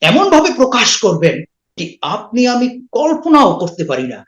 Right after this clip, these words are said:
এবং সমস্ত সৃষ্টিও কল্পনা করতে পারে না। এমন ভাবে মহিমায় এই যারা প্রকৃত খ্রিস্টকে অনুসরণ করতে গিয়ে সর্বোচ্চ মূল্য দিয়েছে, তাদের প্রতি প্রভু যিশু সর্বশক্তিমান পিতা এমন ভাবে মহিমান্বিত করবেন তাদের,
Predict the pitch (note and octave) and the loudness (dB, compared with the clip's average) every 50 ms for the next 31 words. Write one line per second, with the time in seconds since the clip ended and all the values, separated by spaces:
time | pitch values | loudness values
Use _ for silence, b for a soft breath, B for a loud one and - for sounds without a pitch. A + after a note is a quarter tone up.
0 | b b b E3+ E3 G3+ G3+ - - A#3+ B3+ C4 B3 - - - B3 - - - | b b b -6 -4 -4 -4 -4 -2 2 4 4 2 2 0 -6 -6 -4 -2 0
1 | - - F4+ - - - - E4 C4 F3+ - E3 E3 D#3+ D#3+ E3 D#3 C3+ - - | 0 0 0 -2 -2 -4 -2 -2 -2 -2 -2 -4 -4 -6 -6 -8 -10 -10 -10 -12
2 | - - - - - - - - - - - _ _ _ _ _ - B3 B3+ D#4 | -14 -18 -18 -18 -16 -16 -16 -16 -18 -20 -20 _ _ _ _ _ 0 2 4 4
3 | F#4 G4 F#4 D4+ E3 F3+ G3+ A3 F#3+ E3+ F#3+ F#3+ E3 G3+ G3+ F3 F3 F#3 C3 B2 | 4 4 2 0 0 2 4 4 6 6 6 2 2 2 2 2 4 2 2 0
4 | B2+ - _ _ _ _ _ _ _ _ _ - - C#3+ - E3 E3 D#3 - B3+ | -6 -10 _ _ _ _ _ _ _ _ _ -8 -4 0 0 0 0 0 0 0
5 | C#4 C#4 - - C#4 B3+ B3+ G#3+ - - - - C4 - - - - B3+ G#3+ - | -2 -2 -4 -8 -6 -2 -2 -2 -2 -4 -8 -6 -6 -6 -6 -4 -4 -4 -2 0
6 | G3+ F3 F3+ A#3 B3+ B3 - B3+ A3 F#3 E3+ D#3+ - A3 - - G#3+ F#3 D#3+ G3 | 2 2 2 2 2 0 -2 -2 -2 -4 -4 -4 -4 -4 -4 -4 -6 -4 -2 -2
7 | F#3 - - - A3 D3 D3 D#3 A#3 C4 A#3+ - - A#3 F3 F3+ F#3+ F3+ E3+ F3+ | -2 -2 -2 -2 -2 -2 0 0 -2 -2 -2 -4 -2 -2 -2 0 -2 -2 -2 -4
8 | E3+ D3+ D#3 D3 C#3+ - C#3+ A#2 - b b b b b _ _ - G#3 A#3 B3 | -2 -2 -2 -2 -2 -2 -4 -6 -6 b b b b b _ _ 0 2 2 2
9 | B3+ D#4+ E4 D#4 - - D4 B3 - B3+ G#3 E3+ - - C#4+ D#4 D#4 F3 F#3+ C#4 | 2 0 0 0 0 -2 -2 -2 -2 -2 -4 -4 -4 -4 -2 -2 0 0 -2 -2
10 | F#3 F3 A#3 A#3 - C4+ G3+ D#3 C3+ - - - D4+ D4 D4 - C#4 C4+ C#4 - | -2 -2 -2 -2 -2 -2 -4 -4 -6 -6 -2 2 4 4 4 2 0 -2 -2 -2
11 | F#4 F4+ - - D#4 B3+ C4+ B3+ A3+ A#3 C4 B3+ B3+ G#3+ D#3 C3 - - - _ | -6 -6 -6 -4 0 2 2 2 2 2 0 0 2 2 0 0 -2 -8 -14 _
12 | _ _ - - D4 - G#4+ A4+ A#4 A4 G4+ E4+ D#4+ D#4 E4+ D4+ D4+ C4 G#3+ D4+ | _ _ -2 0 0 4 6 6 6 6 6 6 6 6 6 6 6 6 6 6
13 | C#4 C#4+ C#4+ C4 B3+ C4 C4 B3+ B3 A3 A3+ A#3+ G3+ E3+ F#3+ F#3+ F#3 E3+ - F3 | 6 6 6 6 6 6 6 4 2 4 4 2 2 2 0 -4 -4 -4 -4 -2
14 | D#3 D#3 E3 D3+ - | -2 -2 -2 -4 -6